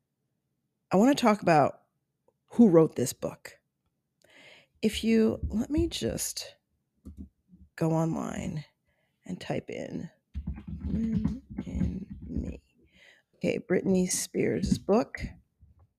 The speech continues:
Uh, I wanna see what it says about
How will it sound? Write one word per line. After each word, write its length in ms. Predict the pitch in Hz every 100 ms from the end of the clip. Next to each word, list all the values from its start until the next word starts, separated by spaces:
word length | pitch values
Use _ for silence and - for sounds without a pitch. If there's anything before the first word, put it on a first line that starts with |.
| _ _ _ _ _ _ _ _ - - - - - -
Uh, 640 | 78 60 57 - 57 - - _ _ - - 50 50 -
I 80 | -
wanna 240 | 180 196 240
see 680 | - 180 139 190 220 220 - _ - - - - - - - - - _ _ _ _ _ _ _ _ - - -
what 480 | 220 202 - 160 196
it 180 | 233 -
says 920 | 190 - 180 165 175 226 269 - - - _ _ _ _ _ _ _ _ - - _ _ _ _ -
about 640 | 170 175 175 151 165 -